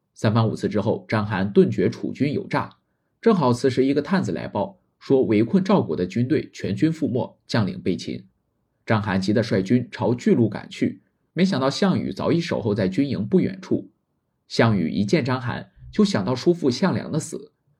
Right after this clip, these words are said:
两个人很快就厮杀起来。章邯毕竟不是项羽的对手，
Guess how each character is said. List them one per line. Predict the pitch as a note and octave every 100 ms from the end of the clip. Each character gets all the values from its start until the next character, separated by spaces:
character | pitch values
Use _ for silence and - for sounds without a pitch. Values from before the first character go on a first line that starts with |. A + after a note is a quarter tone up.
| _
两 | - G#2+ -
个 | A2+
人 | F#2 -
很 | - - -
快 | - D#3
就 | G#2+
厮 | F#2+ A#2
杀 | A#2 A2
起 | -
来。 | G1+ G1+ - _ _
章 | G3 F#3
邯 | B2+ C3+
毕 | C#3+
竟 | C#3 C3+
不 | A2+
是 | A#2 A#2+
项 | D#3+ C#3
羽 | F2+
的 | -
对 | - G#2+
手， | - -